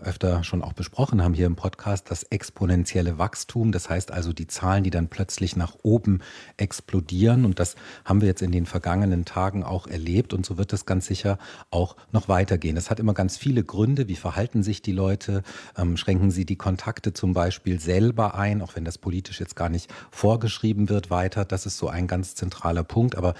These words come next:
dass es erstmal weiter nach oben geht, so in den nächsten zwei, drei Wochen. Der Gesundheitsminister geht von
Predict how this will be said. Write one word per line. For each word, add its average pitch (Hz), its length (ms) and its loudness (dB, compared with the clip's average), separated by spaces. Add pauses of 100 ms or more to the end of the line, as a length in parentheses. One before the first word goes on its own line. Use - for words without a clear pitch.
(200)
dass 90 120 0
es 82 120 -2
erstmal 85 400 0
weiter 95 300 2
nach 87 180 0
oben 123 340 2
geht, 101 220 0
so 101 100 -4
in 90 60 -2
den 87 120 -2
nächsten 87 440 -4
zwei, 82 440 -2
drei 87 360 0
Wochen. 104 400 0 (320)
Der 78 80 -4
Gesundheitsminister 87 480 -2 (300)
geht 85 200 -6
von 85 240 -2